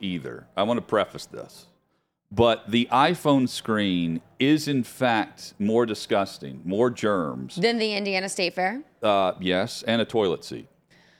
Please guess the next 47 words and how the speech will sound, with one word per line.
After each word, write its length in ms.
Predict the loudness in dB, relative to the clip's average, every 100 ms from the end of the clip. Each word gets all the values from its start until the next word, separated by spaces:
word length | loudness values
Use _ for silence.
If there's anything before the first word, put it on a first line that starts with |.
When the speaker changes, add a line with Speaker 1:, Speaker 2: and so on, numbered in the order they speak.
| _ _ _ _ _ _ _ -8
Speaker 2:
Yeah, 320 | 0 4 4
but 200 | 2 0 0
there's 220 | 2 2
a 60 | 2
lot 220 | 4 2
of 80 | 2
things 240 | -2 0
that 120 | 0
are 60 | 0
more 180 | 0 -2
disgusting 480 | -2 -2 -2 -2 -2
than 80 |
a 60 | -2
toilet 380 | -2 0 0 0
seat, 180 | -4 -2
perhaps, 520 | -2 0 0 -2 -2
right? 320 | 2 2 0 -10 -2
And 80 | 4
Speaker 1:
Yeah, 80 | 4
Speaker 2:
whose 100 | 4
Speaker 1:
and 80 | 4
Speaker 2:
toilet 300 | 4 2 0
seat 140 | 0
are 40 | 0
we 100 | 0
talking 360 | 0 0 -2
about? 280 | 0 0 0
Yours? 440 | -2 -2 -2 -8 -12 _ _
Mine? 420 | 0 2 2 -2 -12 _ _ _ _ -4
Speaker 1:
I 60 | 0
mean, 280 | 0 -2 -12 _ _ _ _ _ _ _ _ _
it, 160 | -4 2
I 100 | 4
don't 140 | 4
think 140 | 2 0
it 80 | 2
matters. 560 | 2 0 -4 -16 -8 -4
Speaker 2:
I, 120 | -2
does 280 | 2 2 2
it? 140 | 2
I 100 | 2
don't, 180 | 2 2
I, 200 | 2 2
I 40 | 0
think 160 | -2 0
it 80 |
does. 360 | 0 0 -2